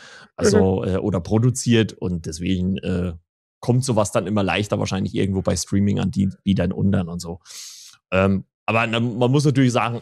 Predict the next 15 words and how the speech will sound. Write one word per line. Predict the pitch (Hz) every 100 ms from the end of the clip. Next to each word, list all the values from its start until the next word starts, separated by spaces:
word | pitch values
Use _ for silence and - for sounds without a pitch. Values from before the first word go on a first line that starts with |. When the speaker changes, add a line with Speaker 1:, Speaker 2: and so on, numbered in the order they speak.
| -
Speaker 1:
äh, | 64 - - _ 117
eine | 98
Horrorserie | 123 135 135 127 123 - 98 104 120 135 117
ist | 110 -
das | 104
jetzt | 110 95
in | 98
dem | 95 101
Sinne | 95 95
nicht. | 92 95 -
Es | 87
ist | - -
ja | 107 98 90
Speaker 2:
Nein. | 87
Speaker 1:
eine | 90 92 95 95